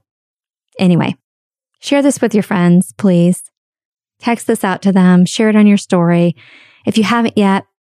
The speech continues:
I would love, love, love, and I would so appreciate a five-star rating and a review.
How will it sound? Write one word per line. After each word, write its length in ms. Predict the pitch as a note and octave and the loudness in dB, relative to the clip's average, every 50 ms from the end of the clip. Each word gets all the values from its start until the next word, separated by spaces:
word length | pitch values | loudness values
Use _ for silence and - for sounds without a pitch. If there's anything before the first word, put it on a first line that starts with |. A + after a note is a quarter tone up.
| _ - | _ -4
I 100 | G#3 G3 | -2 -2
would 160 | G3+ G3 F#3+ | 0 0 0
love, 360 | G3 F#3+ F#3+ G3+ G3 G3 F#3+ | 2 2 2 2 0 -2 -2
love, 200 | G3 G3 F3+ - | -2 -2 -2 -2
love, 200 | F#3 F3 E3+ E3 | -2 -2 0 0
and 80 | F3+ F3 | 2 2
I 60 | F3 | 2
would 120 | F3 F3 | 2 0
so 340 | - - - - G3+ G3 G3 | -4 -6 -4 -2 0 0 0
appreciate 760 | G3+ - - - G3 F#3 F3 - - F#3+ E3 D#3+ E3 - D#4+ | 0 -2 -4 -4 -2 -2 -2 -2 -2 -2 -2 0 -2 -2 -4
a 40 | E3 | -6
five-star 540 | - - F3 E3+ F3 E3+ - - G3 F3+ E3+ | -4 -4 -4 -4 -4 -4 -4 -2 -2 0 0
rating 360 | E3+ E3 E3 E3 E3+ - - | 0 2 2 2 2 2 2
and 120 | E3+ E3+ | 2 2
a 40 | E3+ | 2
review. 420 | E3 E3 D#3+ - E3 - - - | 2 0 0 0 -2 -4 -4 -6